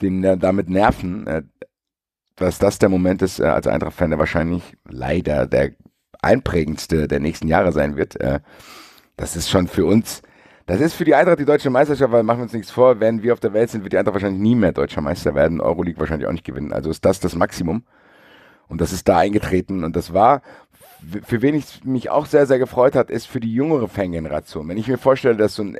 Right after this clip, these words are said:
zehnjähriger, zwölfjähriger, dreizehnjähriger Bassi da irgendwie gestanden hätte oder vorm Fernseher gesessen hätte,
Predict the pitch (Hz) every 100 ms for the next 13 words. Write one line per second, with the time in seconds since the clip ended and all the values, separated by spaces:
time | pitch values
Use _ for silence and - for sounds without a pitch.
0 | _ - 131 135 123 117 117 113 - 117
1 | 117 110 104 - 117 113 101 95 90 98
2 | - 101 90 85 80 - 90 85 85 -
3 | 95 92 80 78 76 73 95 101 78 65
4 | 69 65 76